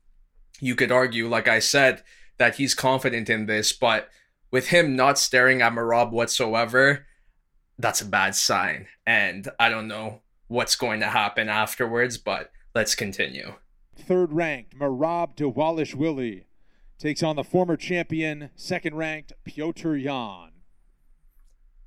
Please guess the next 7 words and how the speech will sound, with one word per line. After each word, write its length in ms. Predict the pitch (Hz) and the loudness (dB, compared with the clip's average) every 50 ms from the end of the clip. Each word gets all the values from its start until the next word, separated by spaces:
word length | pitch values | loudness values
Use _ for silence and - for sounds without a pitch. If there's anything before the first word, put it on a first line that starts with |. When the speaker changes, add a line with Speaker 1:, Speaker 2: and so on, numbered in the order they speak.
| - - - | -20 -10 -4
Speaker 1:
All 200 | - 113 110 113 | -2 -2 2 4
right. 500 | 123 127 120 107 - - - - - - - _ _ _ | 4 4 4 2 -2 -6 -8 -8 -10 -16 -20 _ _ _
With 240 | - 123 120 - - | -2 -2 -2 2 4
that 260 | - 143 147 143 - | 6 6 6 6 2
push 440 | - - 156 147 139 - - - - | 2 2 4 4 6 4 2 0 -2
from 360 | - - - 139 135 131 131 | -6 -6 0 4 4 4 4
Petr, 640 | 131 - - 139 139 139 135 131 135 139 147 147 | 0 -2 2 4 4 6 6 8 8 10 10 8